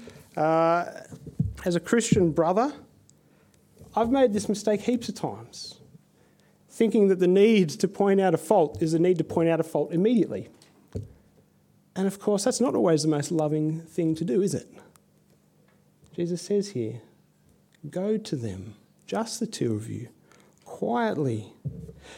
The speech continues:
Not, not, not pouncing on it straight away without thought or tact.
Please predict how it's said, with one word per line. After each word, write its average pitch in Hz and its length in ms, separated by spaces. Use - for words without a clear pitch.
Not, 247 440
not, 233 360
not 233 300
pouncing 233 560
on 165 120
it 151 100
straight 208 380
away 196 340
without 151 320
thought 214 480
or 143 100
tact. - 760